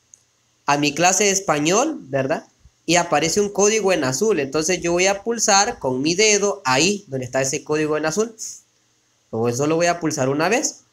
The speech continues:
Automáticamente me va a cargar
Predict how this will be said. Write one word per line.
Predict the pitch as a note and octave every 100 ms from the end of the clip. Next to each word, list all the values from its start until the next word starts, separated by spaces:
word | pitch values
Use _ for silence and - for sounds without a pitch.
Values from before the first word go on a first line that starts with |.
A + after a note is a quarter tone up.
| _ _ _ _ _ _ _ _ _ _ _ _ _ _ _ _ _ _ _ _ _ -
Automáticamente | F#3 G3+ G3+ G#3+ A#3+ A3+ A3 B3+ B3
me | F#3 F3+
va | F3+
a |
cargar | F#3 F3 F#3+ A3+ -